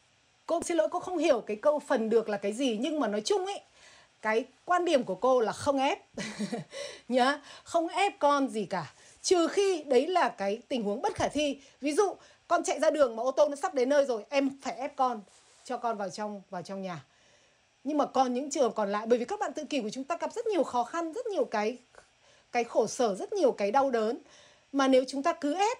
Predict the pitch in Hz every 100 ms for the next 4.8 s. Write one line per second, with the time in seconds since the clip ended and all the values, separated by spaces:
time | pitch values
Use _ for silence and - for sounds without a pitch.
0 | _ 277 220 220 220 269 254 302 262 180
1 | - 262 220 196 208 180 - 247 196 170
2 | 165 240 226 175 175 208 196 254 320 _
3 | _ _ 233 - - 247 196 262 262 233
4 | 240 226 220 247 180 175 180 170